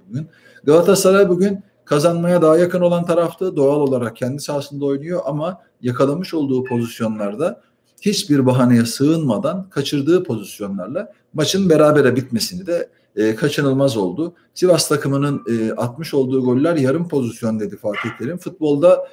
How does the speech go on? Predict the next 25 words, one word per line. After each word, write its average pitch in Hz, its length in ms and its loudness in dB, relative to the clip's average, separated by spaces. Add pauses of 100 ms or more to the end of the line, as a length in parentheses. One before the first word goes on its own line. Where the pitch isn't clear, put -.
(260)
e, 113 220 0
pozisyonlar, 147 880 -2 (340)
e, 113 280 2
sizin 127 300 -2
yaptığınız 139 640 0
hatalar 131 600 0
veya, 139 460 0
e, 107 340 -4 (160)
yapmış 127 380 -2
olduğunuz 139 340 -2
kombinasyonlarla 147 840 -4
oluşur. 104 420 -2 (500)
E, 113 180 -2
bu 160 120 -2
hataları 143 440 2
yaparsanız 151 720 -2
bunları 147 320 -4
takip 139 360 -2
edenin 160 400 -4
de 202 180 -4 (140)
bir 156 80 -4
pozisyon 156 800 -4 (100)
olduğunu 131 460 2
düşünmelisiniz. 147 760 -4
Yani 123 360 2